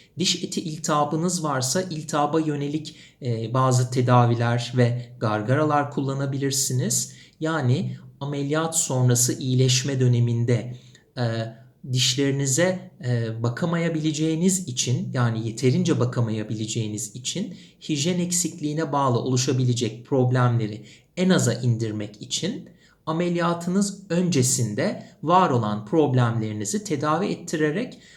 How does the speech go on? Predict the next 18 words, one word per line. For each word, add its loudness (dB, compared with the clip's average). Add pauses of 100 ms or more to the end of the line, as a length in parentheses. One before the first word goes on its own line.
(140)
ameliyata -2
bu 0
şekilde -2
girebilirsiniz. -2 (260)
Ve -2
ameliyat -2
sonrasında 0 (140)
bir 2
süre 0
fırçalayamasanız 0
da, -4 (260)
e, -2
ciddi, -2
e, -4
ciddi -2
problemler 2
ya 0
da -4